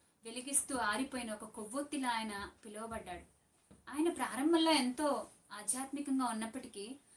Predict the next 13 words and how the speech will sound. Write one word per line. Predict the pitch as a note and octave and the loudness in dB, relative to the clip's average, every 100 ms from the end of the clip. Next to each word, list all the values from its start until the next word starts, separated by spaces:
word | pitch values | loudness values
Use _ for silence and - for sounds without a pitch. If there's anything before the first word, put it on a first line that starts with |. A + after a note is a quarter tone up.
| _ - | _ -16
తన | A3 | -12
కాలేజ్ | A3 G#3+ B3+ F4+ D#4 | -4 0 2 4 4
డేస్లో | D4+ D4 C#4 A#3 A#3+ B3 _ _ | 6 6 6 0 0 -4 _ _
ఒక | A3+ B3 | -14 -8
వ్యక్తితో | A3+ A3+ D4+ E4+ | -8 -8 -4 0
సహవాసం | D#4 B3 B3 C#4 C4+ | 2 4 6 8 6
చేశాడట, | B3+ A3+ G#3 F#3 - _ _ _ _ _ _ - | 4 4 2 -6 -14 _ _ _ _ _ _ -18
ఒక | B3+ A#3+ | -4 -2
అవిశ్వాసి. | - D4 D#4+ - C4 - - - _ _ _ _ _ _ _ _ _ _ _ _ _ - | 6 8 8 6 6 6 4 -8 _ _ _ _ _ _ _ _ _ _ _ _ _ -8
అవిశ్వాసితో | A3+ E4 - F#4+ F#4 F4+ | 2 6 10 10 10 8
సహవాసం | E4+ C#4 C#4 C4+ C#4+ | 8 8 10 12 12
చేసి | C4 A#3+ A#3+ A#3+ G3+ - - - | 10 10 10 8 2 -4 -16 -10
కొన్నాళ్ళకి | A#3+ G#3 A3+ C#4+ C#4+ G#3+ A3+ | -6 -2 -2 -2 -4 -4 -4